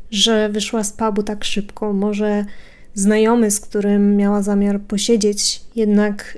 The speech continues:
nie mógł z nią zostać. Może tym znajomym był ktoś, kogo tego wieczora w pubie nie było i po prostu ją wystawił. A może miała się z nim spotkać w innym miejscu. Wiadomo jedynie, że dziewczyna opuściła pub sama.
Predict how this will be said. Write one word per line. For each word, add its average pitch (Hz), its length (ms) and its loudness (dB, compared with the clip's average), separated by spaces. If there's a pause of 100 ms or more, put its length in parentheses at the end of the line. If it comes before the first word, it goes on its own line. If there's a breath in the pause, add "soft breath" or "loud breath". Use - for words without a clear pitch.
(120)
nie 247 220 2
mógł 208 220 2
z 196 60 0
nią 196 200 2
zostać. - 680 -6 (180)
Może 220 340 2
tym 220 200 2
znajomym 220 560 2
był 214 160 4
ktoś, 220 440 0
kogo 220 640 0 (180)
tego 233 240 2
wieczora 226 460 -2
w 220 100 -10
pubie 226 420 0
nie 226 160 4
było 233 300 6
i 196 80 2
po 208 100 -4
prostu 208 380 -6
ją 208 180 -2
wystawił. 208 680 -4 (320)
A 233 80 0
może 220 300 2
miała 233 240 2
się 233 140 -2
z 247 60 -6
nim 226 120 2
spotkać 226 480 -4
w - 60 -4
innym 202 300 4
miejscu. - 540 -6 (760 soft breath)
Wiadomo 302 340 4
jedynie, 254 500 2
że 208 320 0
dziewczyna 208 440 -2
opuściła 226 520 0
pub 202 480 -4 (160)
sama. 202 540 -2